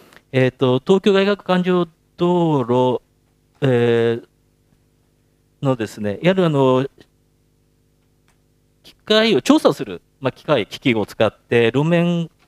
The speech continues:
が空洞探査車と、えー、ハンディ型地中レーダーということで、まあ、写真ももらって、これでやりますよということでやってるんですが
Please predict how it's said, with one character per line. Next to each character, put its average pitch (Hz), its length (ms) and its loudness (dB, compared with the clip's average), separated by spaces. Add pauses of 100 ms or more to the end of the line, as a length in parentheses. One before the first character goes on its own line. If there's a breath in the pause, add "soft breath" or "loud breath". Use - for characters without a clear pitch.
(200)
が 156 220 0
空 185 340 0
洞 180 340 4 (380)
探 180 280 2
査 170 220 -4
車 90 240 -6 (500 soft breath)
と、 160 360 4 (520 soft breath)
え 127 140 0
ー、 - 20 0
ハ 175 160 4
ン 202 120 2
デ 190 80 -2 (120)
ィ - 20 -2
型 190 300 0
地 - 140 -14
中 185 220 2
レ 185 120 4
ー - 20 0
ダ 117 160 2
ー - 20 -20
と - 100 -4
い 107 60 -2
う 101 40 -16
こ 107 100 -8
と 110 120 -8
で、 101 240 -4 (280 soft breath)
ま 135 80 -6
あ、 - 20 -4
写 139 140 -2
真 135 160 -6
も 131 120 -2
も 127 100 -2
ら 131 60 2
っ - 60 -8
て、 131 100 -6
こ - 100 -2
れ 135 80 -2
で 135 80 -2
や 131 120 4
り 131 60 -6
ま 131 120 -2
す - 140 -6
よ 107 100 -2
と - 80 -10
い - 20 -8
う - 20 -8
こ 107 100 -6
と 113 160 -2
で 104 260 -4 (320 soft breath)
や 110 120 0
っ - 60 -20
て 123 100 -4
る 113 120 -4
ん 110 80 -2
で 92 100 -6
す - 160 -18
が 120 340 0